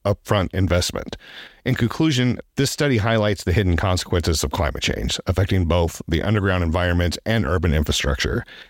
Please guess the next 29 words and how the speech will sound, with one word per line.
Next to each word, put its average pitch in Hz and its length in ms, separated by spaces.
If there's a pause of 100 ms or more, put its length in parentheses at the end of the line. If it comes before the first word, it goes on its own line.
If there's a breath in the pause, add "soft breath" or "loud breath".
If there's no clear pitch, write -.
It 107 100
emphasizes 98 580
the 87 100
need 90 360
for 80 140
greater 85 420
awareness 98 440
of 76 100
these 85 280
issues 120 400
and 104 180
potential 104 360
strategies - 640
to - 100
mitigate 92 560 (200)
their, 71 300
their 80 220
impacts. - 600 (720 loud breath)
As 95 100
the 110 80
world 135 460
continues 123 400
to - 80
warm, 78 380 (340 soft breath)
understanding 113 580
and 98 160
addressing 104 420
underground 87 440
warming 76 340